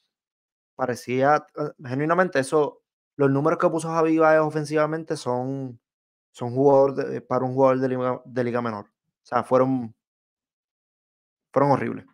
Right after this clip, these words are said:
fueron horribles. Eh, no es aceptable. Y más ahora, cuando él, ¿verdad? Pues, ya no hay nadie en esa line-up, es él.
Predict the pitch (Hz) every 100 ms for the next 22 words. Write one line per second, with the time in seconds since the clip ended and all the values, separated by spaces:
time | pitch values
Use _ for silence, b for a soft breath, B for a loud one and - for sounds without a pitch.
0 | _ _ _ 127 131 127 113 107 - 123
1 | 123 120 113 113 123 131 131 135 131 135
2 | 131 - 117 113 - _ _ _ 131 127
3 | 131 135 151 160 147 - 127 120 120 127
4 | 120 127 120 151 143 - - _ _ -
5 | 120 165 160 190 170 151 165 143 165 135
6 | 131 147 160 131